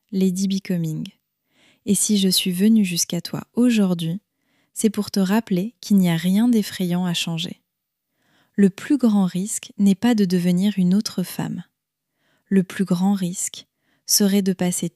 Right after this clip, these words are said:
toute une vie à t'accrocher à celle que tu n'es déjà plus. Alors avance avec confiance.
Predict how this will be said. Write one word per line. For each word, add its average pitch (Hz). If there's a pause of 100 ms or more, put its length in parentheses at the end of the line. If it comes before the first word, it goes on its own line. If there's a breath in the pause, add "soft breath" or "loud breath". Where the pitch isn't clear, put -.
toute -
une 208
vie 175 (400)
à 185
t'accrocher 190
à 180
celle 196
que -
tu -
n'es 165
déjà 180
plus. - (1160)
Alors 175
avance 196
avec 170
confiance. -